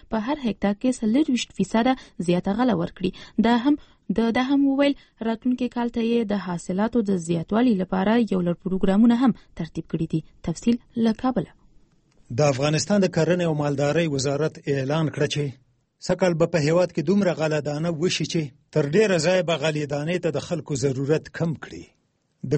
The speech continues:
Speaker 2: کرنې او مالدارۍ وزیر محمد آصف رحیمي د سه شنبې په ورځ خبریالانو ته وویل چې په هیواد کې د زیاتو ورښتونو او د کرنې د وزارت د یو لړ تدابیرو څخه څرګندېږي چې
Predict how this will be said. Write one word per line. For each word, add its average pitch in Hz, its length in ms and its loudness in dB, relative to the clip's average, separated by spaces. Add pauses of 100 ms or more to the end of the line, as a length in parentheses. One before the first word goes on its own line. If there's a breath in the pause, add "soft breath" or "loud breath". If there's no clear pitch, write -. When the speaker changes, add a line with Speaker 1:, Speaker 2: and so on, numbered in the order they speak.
Speaker 2:
کرنې 196 320 4
او 185 140 2
مالدارۍ 170 400 2
وزیر 180 320 0
محمد 156 440 -4
آصف 147 460 -4
رحیمي 156 340 0
د 156 200 0
سه 180 100 2
شنبې 160 400 0
په 147 100 2
ورځ 151 300 2
خبریالانو 143 600 0
ته 143 100 -4
وویل 151 360 2
چې 160 160 -2 (440)
په 165 140 2
هیواد 202 260 4
کې 202 100 0
د 170 100 0
زیاتو 175 380 2
ورښتونو 170 560 0 (160)
او 156 100 2
د 147 80 2 (120)
کرنې 180 340 2
د 156 160 2
وزارت 151 440 2
د 156 160 2
یو 160 120 2
لړ 156 160 2 (220)
تدابیرو 156 560 2
څخه 165 360 -4
څرګندېږي 147 720 2
چې 165 100 2